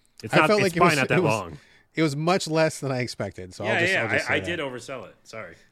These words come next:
Speaker 2: That's fine. <laughs> That's fine. But I was, I was bracing myself for some hardcore, and it was not hardcore, so that was fine. Uh, and, uh, again, if you like naked dudes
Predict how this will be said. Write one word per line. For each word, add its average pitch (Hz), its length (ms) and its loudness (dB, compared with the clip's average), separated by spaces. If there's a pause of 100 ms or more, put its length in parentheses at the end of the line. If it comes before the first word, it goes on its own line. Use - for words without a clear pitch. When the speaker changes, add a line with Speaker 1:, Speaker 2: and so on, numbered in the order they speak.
(360)
Speaker 2:
That's 117 200 -10
fine. - 200 -4 (100)
<laughs> - 140 -16
That's - 200 0
fine. - 240 -4 (100)
But 139 100 -4
I 143 80 0
was, 151 260 0 (240)
I 135 120 2
was 160 160 6
bracing 208 340 6
myself 160 400 2
for 156 100 -4
some 143 140 -6
hardcore, 156 400 -2
and 117 80 -2
it 135 60 -2
was 120 120 -4
not 98 140 -10
hardcore, 95 400 -16
so - 80 -14
that 110 120 -10
was 107 100 -16
fine. 107 240 -20 (480)
Uh, 120 240 0
and, 151 120 4
uh, 202 120 6
again, 208 500 2
if 135 140 -2
you 165 80 2
like 175 160 2
naked 165 260 -2
dudes 151 400 -2